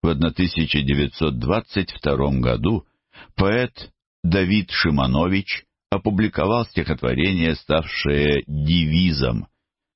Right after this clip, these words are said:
"Не слушай, сын мой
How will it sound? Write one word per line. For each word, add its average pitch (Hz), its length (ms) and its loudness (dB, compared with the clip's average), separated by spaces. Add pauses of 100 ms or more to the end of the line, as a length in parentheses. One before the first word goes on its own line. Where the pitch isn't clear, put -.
(800)
"Не 101 320 4
слушай, 120 1400 0 (240)
сын 110 300 2
мой 90 920 0